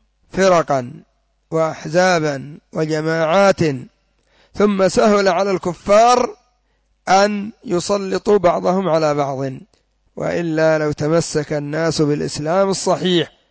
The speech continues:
وأخذوا بقول الله عز وجل: "واعتصموا بحبل الله جميعاً ولا تفرقوا"، وبهدي النبي صلى الله عليه وسلم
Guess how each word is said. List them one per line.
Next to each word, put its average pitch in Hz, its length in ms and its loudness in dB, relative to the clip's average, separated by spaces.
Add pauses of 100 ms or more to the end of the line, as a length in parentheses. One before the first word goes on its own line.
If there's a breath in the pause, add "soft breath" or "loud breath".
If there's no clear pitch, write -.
(400)
وأخذوا 160 480 0
بقول 180 220 2
الله 175 220 2
عز 160 400 0
وجل: 160 260 0
"واعتصموا 175 600 0
بحبل 170 340 0
الله 160 380 -2
جميعاً 151 760 -2 (440)
ولا 151 220 2
تفرقوا"، 165 800 2
وبهدي 190 380 2
النبي 190 280 2
صلى 175 280 0
الله 170 140 2
عليه 165 180 2
وسلم 151 520 -2